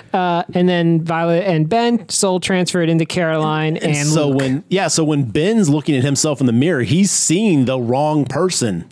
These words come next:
Speaker 1: Yeah,
Speaker 2: Like,
Speaker 1: Ben's seeing himself.
Speaker 2: Yes,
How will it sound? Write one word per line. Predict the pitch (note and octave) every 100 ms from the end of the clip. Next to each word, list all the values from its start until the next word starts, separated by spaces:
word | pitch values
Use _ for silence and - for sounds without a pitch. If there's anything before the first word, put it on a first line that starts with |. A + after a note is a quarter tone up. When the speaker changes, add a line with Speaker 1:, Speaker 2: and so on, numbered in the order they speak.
| -
Speaker 1:
Yeah, | E3+
Speaker 2:
Like, | D3 C3
Speaker 1:
Ben's | A#3 C#4+ D#4+
seeing | - C4+ C4 A3+
himself. | F#3 - G#3+ E3 B2+ - - -
Speaker 2:
Yes, | A#2+ A2 F2+